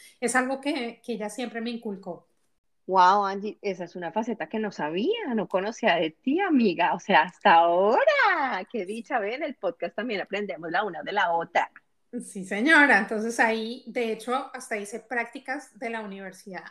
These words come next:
Speaker 1: en la fundación, haciendo parte, haciendo la parte de comunicación de ellos. Pero eso para decirte que es algo que está muy metido en mi sistema. Mi mamá siempre,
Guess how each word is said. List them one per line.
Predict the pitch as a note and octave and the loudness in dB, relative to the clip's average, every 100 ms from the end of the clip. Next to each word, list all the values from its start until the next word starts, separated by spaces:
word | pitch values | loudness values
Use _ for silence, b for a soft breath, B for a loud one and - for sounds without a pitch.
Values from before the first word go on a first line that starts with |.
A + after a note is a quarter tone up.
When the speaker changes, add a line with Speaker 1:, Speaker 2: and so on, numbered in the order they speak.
| - | -14
Speaker 1:
en | A#3 | -10
la | G#3 | -10
fundación, | A#3 A3 - G#3+ F3 | -10 -8 -8 -10 -10
haciendo | G3 A3+ F#3+ F#3+ | -10 -12 -10 -8
parte, | F#3+ G3+ G3 G#3 G3+ G#3 | -4 -4 -4 -4 -4 -4
haciendo | G3+ - F3 F#3+ F#3+ | -8 -8 -12 -8 -6
la | G#3 | -4
parte | F#3+ F3 - F#3+ F#3 | -6 -8 -8 -8 -8
de | F#3+ A3 | -6 -8
comunicación | - A3+ G3 F#3+ F#3 F#3 F#3 G3+ F3 | -4 -4 -4 -6 -6 -12 -10 -10 -8
de | F#3+ G3+ | -8 -8
ellos. | F#3 F#3+ - - b b b | -8 -12 -16 -20 b b b
Pero | - C4 | 4 6
eso | B3 B3+ | 4 0
para | D#4 | -4
decirte | E4+ D4 A3+ A#3+ | -4 -4 -8 -10
que | A#3+ | -12
es | C#4+ | -10
algo | C#4 C4 C#4 | -10 -10 -12
que | |
está | D#4 - G3+ | -14 -12 -10
muy | G3+ A#3+ | -10 -10
metido | A#3+ B3 B3+ B3 | -10 -10 -10 -8
en | |
mi | B3 | -10
sistema. | B3 B3 - C4+ F#3+ | -12 -12 -8 -8 -8
Mi | F3+ F#3 | -10 -12
mamá | F3+ E3+ F#3 | -14 -12 -12
siempre, | G3+ B3 A3 - B3 A#3+ B3 | -10 -10 -8 -4 -4 -4 -6